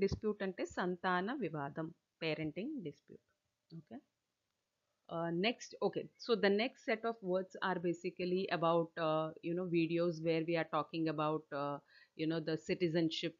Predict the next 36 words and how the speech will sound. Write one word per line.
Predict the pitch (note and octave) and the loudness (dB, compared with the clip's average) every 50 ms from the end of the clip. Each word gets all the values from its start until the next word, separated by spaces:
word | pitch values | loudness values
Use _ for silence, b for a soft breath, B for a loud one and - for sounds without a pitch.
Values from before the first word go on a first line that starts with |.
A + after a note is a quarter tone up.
| D3+ D3+ D#3 | -4 -2 -2
videos | D3 C#3+ D3+ D3+ D3+ D3+ D3 D3 - - - - D#3+ | 0 0 2 2 2 2 0 -2 -4 -8 -6 -2 -2
or, | D#3 D3+ D3+ D3 D3 D3+ D3 | 0 0 -2 -2 -2 -2 0
uh, | C#3+ D3 C#3 - E3+ | 0 -2 -4 -4 -4
in | E3+ E3 D#3+ E3+ | -4 -2 -2 0
case | E3 E3 D#3+ D#3+ - - - | -2 -2 -2 -4 -10 -6 -4
people | F3+ D#3+ - E3+ E3 D#3+ D#3+ | -4 -4 -2 -2 0 0 0
are | D3+ D#3 D#3+ | 0 0 -2
going | D#3+ D#3 D3+ - | -2 -2 -2 -4
to | - E3 | -8 -10
stay | - - - E3+ D#3+ D#3+ D#3+ | -10 -6 -2 0 2 2 2
in | D#3+ D#3 | 2 2
a | D#3 E3 E3+ | 2 2 2
regional | D#3+ D3+ - F3 E3 D#3 D#3 D3+ | 0 0 -2 -2 0 2 2 2
area. | D3 D3 D3 C#3+ D3 - _ _ _ _ _ _ _ _ - D3+ | 0 0 -2 -4 -6 -8 _ _ _ _ _ _ _ _ -16 -10
Okay, | - F#3+ F#3 D#3+ D3+ | -6 -6 -6 -4 -2
they | E3+ E3 | -2 0
have | D#3+ E3 D#3 - _ | 0 -2 -6 -6 _
to | E3 D#3+ D#3+ - | -8 -8 -6 -6
take | - D#3+ - - | -8 -8 -4 -2
care | F3 E3 E3+ E3 | -2 0 0 -2
of | D#3+ - | -2 -4
indigenous | - E3+ E3 D#3+ E3 D#3+ D#3 D#3 E3 E3 E3 - - _ | -2 -2 0 2 2 2 2 0 -2 -2 -2 -4 -6 _
people | E3 D#3 - - E3 D#3+ D#3 | -6 -8 -6 -4 -2 0 0
and | D#3 D#3 D3+ D3 | 0 0 0 0
their | D#3 D3+ - - - | -2 -2 -4 -2 -2
culture, | E3 D#3 D3 - - E3+ D#3 D#3 | -2 -2 -2 -4 -4 -4 -2 -4
their | D3+ D3 D#3 D3+ D#3 | -2 -2 -2 -2 -2
sensitivities, | D#3 D#3 - D#3+ D3+ D3 - - - - D#3 C#3 D3 - - C#3+ C#3+ C#3+ C#3+ D3 | -2 -4 -4 -4 -4 -4 -6 -8 -10 -10 -8 -8 -8 -8 -8 -8 -8 -8 -8 -6
all | C#3+ C#3 C3+ C3 - | -6 -6 -6 -6 -8
these | C#3 C3 C#3 - - | -12 -14 -14 -14 -14
kind | C3+ D3 D#3+ | -14 -14 -14
of | C#3+ - | -12 -12
stuff. | - - - - _ _ _ D#3 | -12 -12 -14 -18 _ _ _ -20
Okay, | D#3+ - F#3+ A3+ B3+ B B B B B B - - | -18 -14 -14 -14 -14 B B B B B B -10 -8
so | G#3+ - | -6 -2
in | - F#3 F#3 | 0 0 2